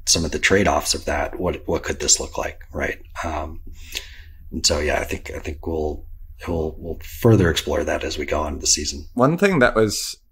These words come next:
Speaker 2: uh, sort of stuck out to me, not, you know, was, was this idea that capture happens not at the Ethereum level, but at the MetaMask,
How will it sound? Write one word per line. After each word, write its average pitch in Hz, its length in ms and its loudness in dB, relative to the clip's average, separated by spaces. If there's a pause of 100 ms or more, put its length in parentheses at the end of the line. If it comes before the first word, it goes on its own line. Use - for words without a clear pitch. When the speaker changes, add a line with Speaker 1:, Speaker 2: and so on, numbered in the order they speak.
(140)
Speaker 2:
uh, 104 160 6
sort 107 200 0
of 101 60 -6
stuck 113 280 4
out 104 180 6
to - 80 -10
me, 98 320 -4 (160)
not, 117 240 2
you 101 180 -2
know, 90 120 -4 (540)
was, 117 340 6
was 120 180 4
this 123 140 2
idea 120 340 6
that 104 460 4
capture 117 440 2
happens 104 480 2
not 107 220 6
at 101 140 -4
the 104 100 -2
Ethereum 107 420 0
level, 113 220 2
but 110 180 2
at - 240 0
the 107 60 -4
MetaMask, 113 680 4